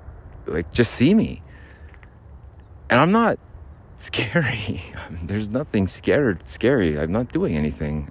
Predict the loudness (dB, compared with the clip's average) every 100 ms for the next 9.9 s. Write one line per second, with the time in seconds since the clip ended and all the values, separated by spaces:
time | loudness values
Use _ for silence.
0 | -6 -2 2 2 2 0 -2 2 0 2
1 | 4 4 4 2 0 2 4 6 4 4
2 | 2 0 -6 -20 -18 -18 -18 -18 -2 2
3 | 4 4 4 2 2 2 0 -4 -12 -14
4 | -20 -18 -18 -4 -2 0 -4 2 4 6
5 | 4 -2 -4 -8 -16 -20 -20 -20 -20 -20
6 | -20 -20 -20 -18 -16 -6 -6 0 0 2
7 | 0 0 2 4 2 0 0 0 2 2
8 | 2 2 -4 -18 -20 -18 -18 -18 -20 -20
9 | -16 -2 4 4 4 4 2 0